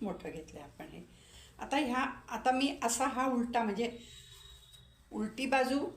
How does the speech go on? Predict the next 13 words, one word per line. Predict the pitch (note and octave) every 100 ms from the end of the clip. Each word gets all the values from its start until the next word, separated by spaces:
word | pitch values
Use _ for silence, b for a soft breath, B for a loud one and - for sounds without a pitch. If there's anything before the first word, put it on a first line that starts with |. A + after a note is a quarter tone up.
| - -
तुमच्याकडे | G#3 G#3 A3 A3+ G#3
आहे | F3+ F#3 A#3+
आणि | B3 G#3+
सुलटी | A#3+ - - - G#3 F3+ A3+
बाजू | A3 B3+
माझ्याकडे. | C4+ F3+ F3 - D#3
आता | D#3 - G#3
मी | A3
ही | A#3 A#3 F4 B B B B
अशी | G#3 G#3+ A#3+
करते | A3 D3+ - F#3 - - - - - - - -
सुलट्या | - A3 F3 D#3+
बाजूने. | D#3 D3+ D3 D3+ -